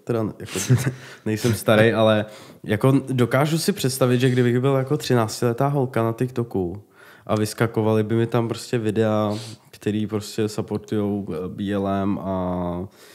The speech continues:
x dalších tady těch věcí, tak asi bych to taky jako sežral, víš co?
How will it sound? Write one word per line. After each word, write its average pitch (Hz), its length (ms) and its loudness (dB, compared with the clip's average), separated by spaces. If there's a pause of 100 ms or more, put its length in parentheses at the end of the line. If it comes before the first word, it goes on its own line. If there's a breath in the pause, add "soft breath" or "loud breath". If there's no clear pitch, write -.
(180 loud breath)
x 123 220 2
dalších 110 380 0
tady 107 180 0
těch 120 200 2
věcí, 101 480 0 (380 loud breath)
tak 110 180 -2
asi 110 440 0
bych 113 280 -2 (180)
to 127 120 0
taky 123 240 -2
jako 151 260 2
sežral, 87 460 -4
víš 76 200 -12
co? - 120 -14